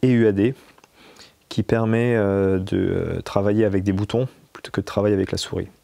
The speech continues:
En logiciel, j'utilise, euh, Studio One de chez Presonus, de temps en temps, euh, Reason pour quelques synthés. Et là, on voit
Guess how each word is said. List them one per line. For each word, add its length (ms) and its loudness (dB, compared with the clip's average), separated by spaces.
En 100 -2
logiciel, 600 0
j'utilise, 720 0
euh, 220 0
Studio 520 -2
One 320 -2
de 80 -8
chez 140 -8
Presonus, 680 -4
de 80 -4
temps 280 -2
en 100 -2
temps, 480 -2
euh, 500 -6
Reason 520 0
pour 100 -20
quelques 260 -4
synthés. 440 -4
Et 100 0
là, 220 -2
on 100 -4
voit 360 0